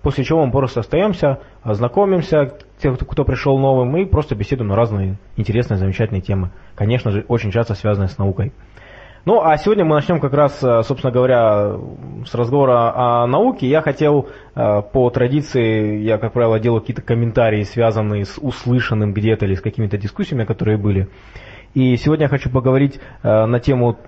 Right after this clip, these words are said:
э, аргумента, который мы слышим, когда нам рассказывают какие-то байки про что-нибудь сверхъестественное, м, который звучит примерно так. Э, вы знаете, вот, э,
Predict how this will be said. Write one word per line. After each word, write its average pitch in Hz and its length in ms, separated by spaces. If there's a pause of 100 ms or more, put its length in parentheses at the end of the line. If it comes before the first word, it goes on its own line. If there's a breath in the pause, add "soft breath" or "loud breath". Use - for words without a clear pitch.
(140)
э, 107 300 (280)
аргумента, 131 720
который 123 540
мы 127 300
слышим, 143 460
когда 113 240
нам 113 120
рассказывают 117 460
какие-то 117 380
байки 113 400
про 104 260
что-нибудь 110 380
сверхъестественное, 117 920 (420 loud breath)
м, 117 160
который 135 280
звучит 127 280
примерно 117 400
так. 104 260 (400 soft breath)
Э, 113 220
вы 120 120
знаете, 165 460
вот, 123 300
э, 113 420